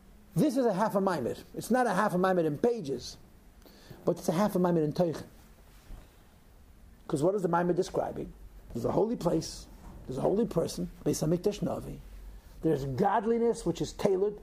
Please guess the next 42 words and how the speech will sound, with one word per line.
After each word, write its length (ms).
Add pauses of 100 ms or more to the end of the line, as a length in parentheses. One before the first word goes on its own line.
(140)
Mokem 360
is 80
B'malei 420
Kalamin, 560 (300)
that's 160
never 180
gonna 160
be 100
revealed, 600 (420)
and 140
the 80
Keli 440
to 60
revealing 460
it 160
is 100
Aveda 320
of 220 (440)
transforming 520
Klippa 220
into 160
Kedusha, 380
Teu 240
into 140
Tikkun. 180 (1200)
But 100
there's 100
another 220
half 180
of 80
the 60
Maimed. 160 (1120)
And 100
the 100
other 160
half 120
of 40
the 60
Maimed 160
is 100
very 220
problematic. 720